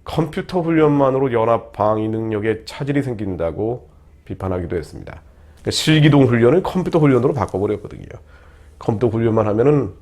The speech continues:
어떻게 되겠느냐"라고 우려했던 거죠. 그런 실전 상황이 되면 군인들이 혼비백산할 것이라고 경고하기도 했습니다. 그런데 한미연합연습 의지 자유의 방패 군사훈련이 시작된 이튿날, 이십삼 일이죠.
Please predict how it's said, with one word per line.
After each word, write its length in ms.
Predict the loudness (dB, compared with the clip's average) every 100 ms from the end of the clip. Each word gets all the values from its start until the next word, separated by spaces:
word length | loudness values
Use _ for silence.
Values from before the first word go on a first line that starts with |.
| -8
어떻게 240 | -2 0
되겠느냐"라고 1000 | 4 4 6 6 6 4 0 -8 -12 -16 -14 -8
우려했던 560 | -4 -2 -4 -6 -12
거죠. 360 | -12 -14 -14 -16 -18 -20 -18 -2
그런 160 | 0 2
실전 380 | 0 4 4
상황이 280 | 6 6 6
되면 300 | 6 4 2
군인들이 320 | 0 0 2
혼비백산할 960 | -2 -2 0 2 0 -2 -2 0 0 0
것이라고 400 | -4 -2 -2 -2
경고하기도 720 | -4 -6 -6 -6 -6 -6 -4
했습니다. 500 | -4 -8 -18 -18 -20 -20 -20 _ -20 -20 -20 -2
그런데 480 | 2 4 6 6 6
한미연합연습 1120 | 4 4 6 6 6 6 4 6 4 4 2
의지 320 | 2 2 0
자유의 320 | 2 4 4 4
방패 320 | 4 2 -2
군사훈련이 580 | -2 -2 -2 -2 -4 -4
시작된 440 | -4 -6 -4 -8
이튿날, 560 | -8 -10 -12 -12 -16 -20 _ _ _ _ _
이십삼 560 | -8 -8 -8 -12 -4 -2
일이죠. 320 | -2 -6 -14